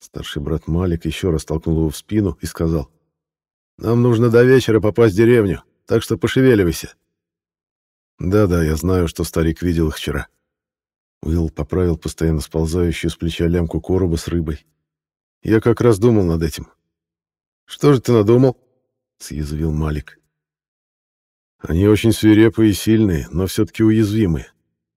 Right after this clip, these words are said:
Нужно придумать, как их отпугнуть или убить».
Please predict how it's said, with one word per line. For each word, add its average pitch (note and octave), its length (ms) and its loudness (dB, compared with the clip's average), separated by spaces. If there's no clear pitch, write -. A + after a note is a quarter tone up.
Нужно G2+ 340 0
придумать, A2 480 2
как G#2 240 -2
их G2 140 -6
отпугнуть G#2 600 -2
или F#2+ 180 2
убить». G#2 420 2